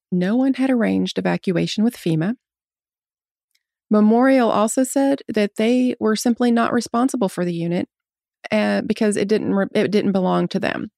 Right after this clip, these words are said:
So basically they were saying, "Well, this company, Life Care, you know, leased out," and, and I'm kind of making this up, you know, this is the way I understand this, that, but they leased out this space within our hospital. And so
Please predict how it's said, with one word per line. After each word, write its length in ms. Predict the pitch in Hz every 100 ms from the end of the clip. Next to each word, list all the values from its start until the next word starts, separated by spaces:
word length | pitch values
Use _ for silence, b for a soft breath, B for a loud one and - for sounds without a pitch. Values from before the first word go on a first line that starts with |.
| -
So 180 | 220
basically 460 | 208 220 226 254 208
they 180 | 196 190
were 120 | 185
saying, 320 | - 190 185
"Well, 240 | 185 180 185 B B B _
this 380 | 185 208 233 -
company, 720 | - 208 208 196 175 170 175 -
Life 340 | 190 196 -
Care, 480 | - 175 165 170 185 _ _ _ _ -
you 100 | 185
know, 120 | 170
leased 300 | 202 220 -
out," 280 | 202 185 190
and, 140 | - 185
and 120 | 190
I'm 160 | 185 185
kind 220 | - 190
of 100 | 165 147 -
making 300 | 185 170 170
this 160 | 160 -
up, 140 | 165 - -
you 80 | 175
know, 140 | 160 156 -
this 200 | 190 185
is 160 | 170 - -
the 80 | 180
way 180 | 175
I 160 | 170 165
understand 520 | 180 165 - 175 160
this, 180 | 147 160
that, 160 | 156 - _
but 120 | 180
they 180 | 190 185
leased 440 | 185 175 214 -
out 200 | 196 180
this 180 | - 170
space 720 | - - 180 160 180 - - - _ _ _ -
within 380 | 190 180 190 180
our 220 | 170 170
hospital. 640 | 185 180 - 175 156 156 - _ _ _ _ _ _ _ -
And 160 | 190
so 260 | 175 175 170